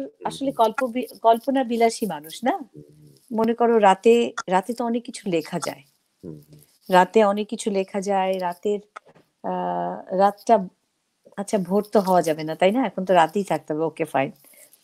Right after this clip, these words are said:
Speaker 2: আমি একটু রাত্রে হাঁটতে চাই, পথে হাঁটতে চাই। রাতের পথ কিন্তু অন্যরকম,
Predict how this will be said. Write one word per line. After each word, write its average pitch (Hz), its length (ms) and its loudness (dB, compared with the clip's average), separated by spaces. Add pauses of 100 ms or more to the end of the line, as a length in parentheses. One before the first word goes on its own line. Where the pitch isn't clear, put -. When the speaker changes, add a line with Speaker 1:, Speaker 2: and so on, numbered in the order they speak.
(300)
Speaker 2:
আমি 202 200 4
একটু 226 200 -2
রাত্রে 214 300 2
হাঁটতে 190 400 -6
চাই, 180 240 -4 (1300)
পথে 190 320 2
হাঁটতে 190 300 -2
চাই। 170 240 0 (420)
রাতের 185 480 6
পথ 220 260 4
কিন্তু 208 280 -8
অন্যরকম, 156 520 -8